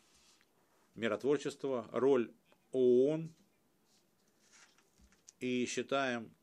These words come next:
тем более важно поддержать нашу организацию с тем, чтобы она работала во имя мира, миростроительства, предупреждения конфликтов, особенно в том, что касается новых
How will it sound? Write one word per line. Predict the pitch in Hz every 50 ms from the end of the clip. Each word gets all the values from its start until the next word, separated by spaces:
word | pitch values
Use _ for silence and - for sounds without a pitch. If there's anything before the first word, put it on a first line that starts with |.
| _ _ -
тем | - 143 131 123 117
более | 135 165 175 165 151 131
важно | 127 117 107 92 82 85 82 82 _ -
поддержать | 127 123 107 101 120 117 107 107 110 139 170 143 98 - - - _ _ _ _ -
нашу | 107 113 110 98 - - 104
организацию | 101 107 107 113 110 117 110 117 151 156 151 - - - 95 90
с | - -
тем, | 110 104 92
чтобы | - - 101 101 101
она | 107 110 110
работала | 117 131 151 165 160 151 139 131 123
во | 113 113 113
имя | 110 104 104
мира, | 104 120 147 160 165 151 143 143 - _ _ _ _ _ _ _ _ _ _ _
миростроительства, | - 117 135 123 123 117 - - 101 113 139 147 147 143 - - - 131 117 107
предупреждения | - - - 117 113 107 104 104 107 117 113 117 135 151 147 135 123 113 104 92 82 80 _ _ _ _ _ _ _ _
конфликтов, | - 113 110 110 - 135 156 165 165 - 139 123 - _ _ _ _ _ _ _ _ _ _ _
особенно | - 110 - 160 156 147 139 127
в | 120 -
том, | - 143 143 -
что | - 127
касается | 117 117 104 - 131 127 120 117 - - - 107
новых | 98 110 139 160 160 143 143 127 -